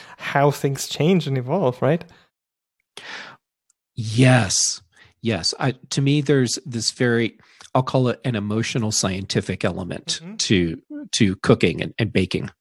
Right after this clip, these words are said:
Speaker 1: Mm-hmm.
Speaker 2: where, where now that,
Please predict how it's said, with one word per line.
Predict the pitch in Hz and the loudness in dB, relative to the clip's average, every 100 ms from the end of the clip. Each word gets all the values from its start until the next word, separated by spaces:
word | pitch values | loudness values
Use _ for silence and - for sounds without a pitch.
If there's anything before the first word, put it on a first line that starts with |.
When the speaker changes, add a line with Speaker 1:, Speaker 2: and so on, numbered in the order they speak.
| - | -6
Speaker 1:
Mm-hmm. | 156 151 185 - - - - _ _ 170 117 | -4 -4 -6 -14 -16 -18 -20 _ _ -4 4
Speaker 2:
where, | 123 110 104 - - - _ _ - 131 | 6 6 4 -2 -16 -20 _ _ -8 4
where | 127 117 107 104 - _ _ _ _ _ _ _ - 175 151 | 6 6 4 0 -4 _ _ _ _ _ _ _ -10 -8 -6
now | 139 135 147 160 | 0 4 6 6
that, | 143 117 113 - | 4 2 0 -6